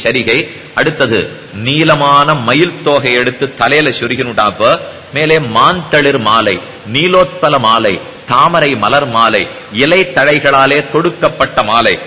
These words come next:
இதை எடுத்து அத்தனையும் தன்னுடைய திருமேனியில சாத்தினுடுவன்.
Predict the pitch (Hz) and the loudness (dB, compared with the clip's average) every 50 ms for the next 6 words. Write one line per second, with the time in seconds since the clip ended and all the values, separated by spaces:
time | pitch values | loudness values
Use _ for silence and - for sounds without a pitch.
0 | - - - - 113 123 123 135 127 127 127 127 - 147 127 117 - - 127 127 | -14 -16 -10 -6 -4 -2 0 0 2 2 0 0 0 0 -2 0 0 -2 -2 0
1 | 139 143 135 135 131 127 123 117 107 - 147 151 156 156 151 139 135 123 104 - | -2 -2 -2 -2 -2 0 0 -2 -2 -2 -2 -2 -2 -2 -2 -2 -2 -2 -2 0
2 | 110 120 123 - 131 139 147 156 175 | -2 -2 -2 -2 -2 0 2 0 0